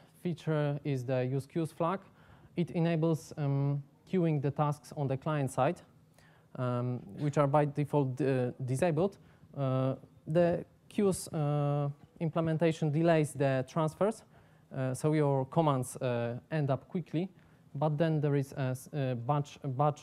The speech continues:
of synchronization, uh, commands sent to the server,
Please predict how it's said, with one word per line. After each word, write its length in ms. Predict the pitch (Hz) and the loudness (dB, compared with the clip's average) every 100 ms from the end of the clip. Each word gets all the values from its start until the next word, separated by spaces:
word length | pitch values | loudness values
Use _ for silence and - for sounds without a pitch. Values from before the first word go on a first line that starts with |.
| - | -6
of 200 | 131 120 - - | -2 -2 -6 -12
synchronization, 880 | - 131 139 131 120 127 - 123 120 | -4 -2 0 -2 0 0 0 -4 -2
uh, 280 | 123 117 113 | -4 -2 -4
commands 460 | - 123 117 - - - - - | -4 -2 -4 -6 -16 -20 -20 -8
sent 260 | - 139 | -2 0
to 60 | 135 | 0
the 80 | 127 | -2
server, 360 | 160 165 175 | 0 2 2